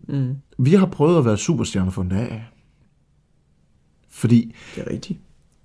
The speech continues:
Speaker 2: det er sådan i Indien, at der er rigtig mange indere, der tager ind til de her store turistmål. Det var faktisk også lidt sådan i Taj
Speaker 1: Ja,
Speaker 2: Mahal.
Speaker 1: jamen, det var
Speaker 2: Det var
Speaker 1: det.
Speaker 2: så ikke så slemt.
Speaker 1: Nej.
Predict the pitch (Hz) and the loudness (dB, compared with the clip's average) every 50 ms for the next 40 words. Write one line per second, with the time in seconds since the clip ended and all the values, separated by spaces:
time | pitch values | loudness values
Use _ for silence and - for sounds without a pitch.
0 | _ _ _ _ - - _ _ - 147 110 131 151 143 - 156 147 135 - 135 | _ _ _ _ -20 -20 _ _ -2 0 0 0 0 0 2 2 2 2 2 2
1 | 151 139 110 107 101 135 185 - 107 95 - 110 104 107 113 135 135 127 123 117 | 2 2 2 0 0 -2 -2 -4 -6 -4 -2 -2 -2 0 0 -2 -2 -2 -2 -4
2 | 120 - - 151 139 113 98 95 - 101 101 - - 120 120 123 117 - - 107 | -4 -4 -4 -2 -2 -2 -2 -2 -4 -6 -6 -4 -2 -2 -2 -2 -4 -4 -4 -2
3 | 117 113 110 101 - 117 117 110 - - 113 123 147 156 - 131 120 113 107 - | -2 -2 -2 -2 -2 -2 -2 -2 -4 -4 -2 -2 -2 -2 0 -2 -2 -2 -2 -4
4 | - - - _ - 123 95 101 107 110 - 131 131 120 135 127 - 127 127 135 | -8 -20 -12 _ -2 0 0 0 0 0 2 0 2 2 0 -2 0 0 2 4
5 | 160 165 - - 147 120 113 98 - 156 - - - - - 104 - 208 202 196 | 2 2 2 2 0 0 0 0 0 0 0 0 0 0 2 4 4 4 6 6
6 | 196 185 - 143 143 156 - - 120 - - - 143 165 180 160 139 - - - | 4 4 4 2 0 0 0 -2 -2 -2 -2 0 2 2 2 2 0 -4 -4 -2
7 | 147 135 | -2 -2